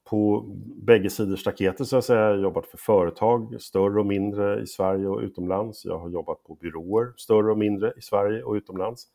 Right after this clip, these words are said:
Och sedan ett par år tillbaka så, så, så är jag, är jag min egen och ägnar mig mest åt att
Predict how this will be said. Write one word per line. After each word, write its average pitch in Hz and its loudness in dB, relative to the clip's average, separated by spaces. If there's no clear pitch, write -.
Och - -10
sedan 110 0
ett 104 0
par 101 8
år 95 4
tillbaka 87 -2
så, 85 -10
så, 85 -14
så 85 -10
är 85 -10
jag, 80 -12
är 92 -6
jag 82 -6
min 87 -8
egen 92 -4
och - -16
ägnar 90 -10
mig 85 -10
mest 95 -10
åt 85 -10
att 80 -8